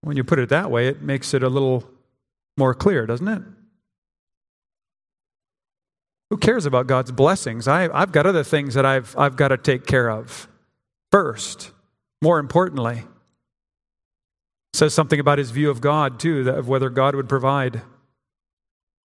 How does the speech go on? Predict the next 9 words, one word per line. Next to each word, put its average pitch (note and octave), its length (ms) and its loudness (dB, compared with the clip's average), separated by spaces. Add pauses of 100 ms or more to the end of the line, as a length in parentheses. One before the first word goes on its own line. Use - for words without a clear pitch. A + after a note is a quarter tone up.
(180)
whether C3 240 0
he C3+ 80 0
even C3+ 140 -2
had C3+ 180 2
that - 480 -4
concept D#3 580 0
in C3 80 0
his B2 140 -6
mind. B2+ 420 -4